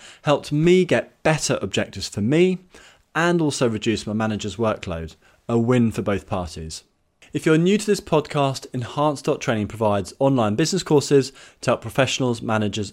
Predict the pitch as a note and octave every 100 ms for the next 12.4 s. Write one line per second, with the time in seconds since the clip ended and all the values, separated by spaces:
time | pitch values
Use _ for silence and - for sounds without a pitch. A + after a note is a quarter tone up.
0 | - D3+ D3+ D3 C3 A2+ A2 F#2+ F2+ -
1 | G#2 - - G2+ F2+ F#2 F2 F2 F#2+ E2+
2 | D#2+ - - _ _ _ - C#3+ D#3+ G3
3 | F3 - F#3+ F3+ - E3+ E3 - - D#3+
4 | F3 G#3 - F#3+ C3 B2 C3+ B2+ B2+ -
5 | - A#2 A#2+ A2+ - F2 D#2+ D#2 - -
6 | _ _ _ _ - - - - - G3
7 | A3 - G3 - E3 D3+ C3 - - -
8 | D#3+ D#3 D3+ - B2 A#2 G2+ - F#2+ G#2+
9 | E2+ - - - _ _ _ - - _
10 | D3+ C#3+ - F#3 F3+ - A2 - A2+ A#2
11 | F3+ F3+ A3+ D3 - A2+ A2 D#3 G3+ A#3
12 | E3 C#3 D3 C3+